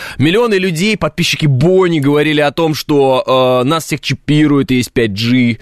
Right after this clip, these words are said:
Понимаете, это миллионы людей. А, потому что есть миллионы дебилов на планете Земля. Ну, идиотов, тупых, понимаете? Ну, они есть. Ничего с этим не поделаешь. Их даже, я вам больше скажу, э, э, идиотов тупых, их не миллионы, их миллиарды.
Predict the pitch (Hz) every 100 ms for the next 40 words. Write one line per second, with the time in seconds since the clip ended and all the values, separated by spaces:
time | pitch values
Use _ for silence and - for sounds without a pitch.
0 | - - - 202 285 226 240 262 277 294
1 | 277 185 220 190 117 - _ - - -
2 | - 131 139 170 220 220 233 262 185 196
3 | 262 247 185 196 185 117 - - 139 139
4 | 156 160 156 139 107 76 - 156 190 165
5 | 147 107 78 180 156 107 - 120 139 156
6 | - 117 156 113 151 175 139 127 - -
7 | - _ 127 147 220 202 185 170 156 156
8 | 139 120 92 - 185 233 214 202 151 170
9 | 170 160 262 - 247 180 117 - 135 127
10 | 104 117 98 139 147 214 214 - 190 202
11 | - 131 127 151 151 127 123 214 131 113
12 | 117 107 175 123